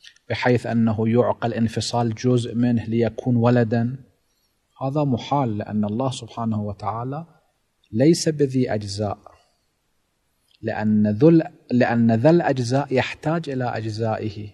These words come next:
والله سبحانه وتعالى منزه عن الحاجة.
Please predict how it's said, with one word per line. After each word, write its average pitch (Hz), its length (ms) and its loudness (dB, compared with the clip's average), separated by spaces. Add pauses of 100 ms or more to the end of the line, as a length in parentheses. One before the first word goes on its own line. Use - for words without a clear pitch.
(680)
والله 113 320 2
سبحانه 110 500 -2
وتعالى 107 500 -2
منزه 127 680 2
عن 104 140 0
الحاجة. 104 600 -6